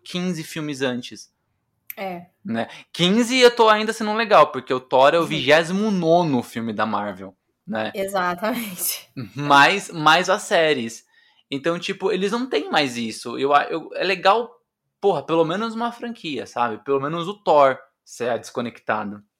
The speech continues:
Speaker 2: Uhum, uhum. E, assim, outra coisa que eu gostei bastante, e eu gostei do jeito que foi tratado, são os Guardiões em si dentro do filme. Porque tinha uma dúvida de como que ia ser esse próximo filme do Thor, porque o Thor tava junto com os Guardiões,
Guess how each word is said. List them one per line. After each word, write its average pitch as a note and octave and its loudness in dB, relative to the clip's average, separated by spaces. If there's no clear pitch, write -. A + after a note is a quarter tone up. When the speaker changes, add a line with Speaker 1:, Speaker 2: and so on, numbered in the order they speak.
Speaker 2:
Uhum, A#3+ -8
uhum. A3 -14
E, D4+ -4
assim, E4+ 2
outra C#4 0
coisa D4 0
que C4+ -10
eu B3+ -4
gostei A#3+ -4
bastante, A3+ -6
e G3+ -10
eu G3 -2
gostei G#3 -4
do G#3+ -16
jeito G#3 -8
que - -20
foi G#3 -6
tratado, G#3+ -2
são D#4+ 2
os G4+ -2
Guardiões A#3 0
em A3 -10
si F#3 -6
dentro F3+ -8
do F#3 -16
filme. E3+ -12
Porque G#3+ -2
tinha C4 -8
uma C#4+ 0
dúvida C#4 -6
de C4 -8
como A#3 -8
que - -10
ia G#3 -2
ser G#3 -4
esse - -8
próximo G#3 -8
filme G#3 -10
do G3 -14
Thor, F3 -4
porque A3 -16
o G#3 -8
Thor G3+ -4
tava G#3 -6
junto G#3 -10
com - -18
os G3+ -12
Guardiões, G3 -6